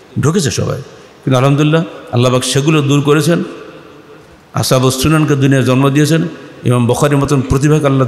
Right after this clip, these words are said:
নিজে তৈরি করে পাঠিয়ে দিয়েছেন। সব ছাঁটাই বাছাই করে শুধু সহিগুলোকে তারা বাছাই করে নিয়ে চলে আসছেন। বলে, আলহামদুলিল্লাহ,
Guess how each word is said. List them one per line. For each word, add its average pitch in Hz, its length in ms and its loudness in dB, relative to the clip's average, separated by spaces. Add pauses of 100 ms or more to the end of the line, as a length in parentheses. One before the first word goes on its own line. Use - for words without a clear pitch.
নিজে 135 320 4
তৈরি 143 240 2
করে 143 100 2
পাঠিয়ে 143 260 0
দিয়েছেন। 156 320 0 (340)
সব 233 320 2 (100)
ছাঁটাই 170 280 2
বাছাই 165 320 2
করে 196 280 2 (380)
শুধু 170 300 2 (120)
সহিগুলোকে 175 580 2
তারা 143 140 2
বাছাই 127 260 0
করে 120 60 0
নিয়ে 113 100 2
চলে - 220 0
আসছেন। - 220 -10 (720)
বলে, 117 140 2
আলহামদুলিল্লাহ, 113 880 0